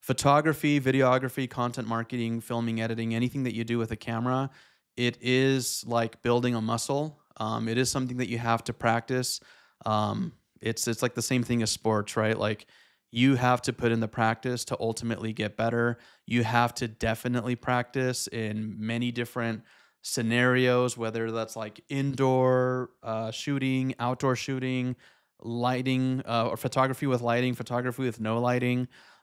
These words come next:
Um, because when you're in those situations where you're working for a client and you just show up and you don't know what the environment is,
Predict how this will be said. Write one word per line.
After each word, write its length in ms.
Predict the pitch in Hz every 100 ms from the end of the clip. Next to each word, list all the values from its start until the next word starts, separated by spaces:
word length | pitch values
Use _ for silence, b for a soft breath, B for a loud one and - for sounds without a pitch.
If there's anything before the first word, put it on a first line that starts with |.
| -
Um, 460 | 113 107 104 107 - _
because 420 | 127 - 139 120
when 220 | 120 123 123
you're 280 | 139 147
in 160 | 143 143
those 180 | 139 -
situations 720 | 131 - 113 113 113 131 127
where 120 | 117
you're 120 | 110 113
working 260 | 113 120
for 180 | - 113
a 40 |
client 440 | 110 110 110 120 120
and 120 | 110
you 60 | 113
just 200 | 113 -
show 200 | 113 113
up 160 | 113
and 120 | 110
you 60 | 113
don't 140 | 117
know 100 | 113
what 120 | 110 107
the 80 |
environment 580 | 104 104 98 110 120 120
is, 340 | 131 139 143